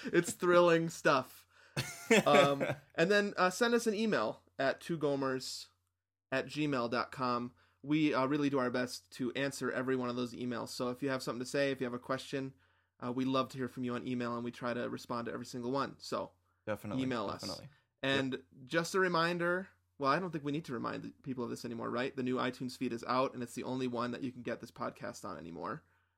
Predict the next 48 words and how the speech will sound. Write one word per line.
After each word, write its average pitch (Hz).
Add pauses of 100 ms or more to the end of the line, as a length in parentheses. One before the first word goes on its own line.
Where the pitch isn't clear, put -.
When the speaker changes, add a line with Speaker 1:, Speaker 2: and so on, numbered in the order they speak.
(200)
Speaker 2:
Right. 110 (400)
Yeah, 120
if 107
you 123
did 117
download 104
this, 101
you 104
did 101
get 101
it -
from 104
the 95 (320)
new 107
feed, 95
so 95 (180)
thanks 101
for 95
switching 117
over. 110 (360)
And 120
while 139
you're 131
there, 131 (340)
we've 123
asked 123
you 131
this 120
a -
million 117
times, 117
and 113
you 110
guys 107
have 104
been 107
amazing 107
at 95
doing 98
this. -
But 143
Speaker 1:
Uh-huh. -
Speaker 2:
if 107
you 123
wanna 117
leave 123
some 117
feedback 120